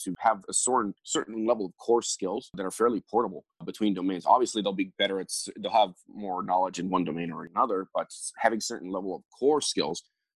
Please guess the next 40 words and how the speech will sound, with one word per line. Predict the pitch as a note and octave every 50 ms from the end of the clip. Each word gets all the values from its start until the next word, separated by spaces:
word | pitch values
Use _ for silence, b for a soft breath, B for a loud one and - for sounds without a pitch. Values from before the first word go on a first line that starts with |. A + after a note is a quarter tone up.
| _ _ -
that | G2 G2 F2 - -
can | - G#2 G2+ G2
allow | D#2+ F#2 F#2+ G2 G2+
them | G2 G2+ G2
to | F#2+
transfer | F2 - - G2+ G2+ G#2+ - - G2
between | F2 - - F#2+ F2+ F2 -
projects | - - G#2 A2+ A2+ A#2 A2+ - -
more | A2+ G#2+ G#2+
easily, | G#2 G#2 G2+ G#2 G#2 G#2+ G#2+ G#2+ A2+ -
between | - - - F2+ E2+ E2
domains | E2 F2 F2+ F2+ G2+ A2+ A2+ G#2 G2
more | G#2 G#2 G#2 G2+
easily, | F#2+ G2 G2 G2+ G2 F#2+ - _ -
I | F2+
would | F#2+ F2+
say | - F#2+
has | F2+ -
been | - F2 E2
pretty | - - F#2+ F#2+ F#2 D#2
essential | - - - F#2 F2+ - C#2+ D2 - _
in | - E2+ F2
terms | - F#2 F2+ - E2
of | E2
sustainability. | - - - F2+ E2+ E2 E2+ A2+ D3+ D3+ D#2+ - - _ - - -
I | A2+ A#2+
would | B2+ -
say | - A#2+ G#2+
that's | G2 F2 G2 G2 G#2+ G#2+ - - _ - _
one | F#2+ F#2+ G2+ G#2 F2+ E2
aspect | F2 E2 - - - E2 D#2+ -
of | E2 D#2
this, | - D#2+ D#2+ D#2 - - - -
of | E2+ F2 D#2+ D#2+ - -
managing | E2+ F2 E2+ E2 - E2 E2+
an | E2
R | D#2+ E2 E2
S | D#2+ - -
C | D#2+
group. | C#2 E2 E2 D#2+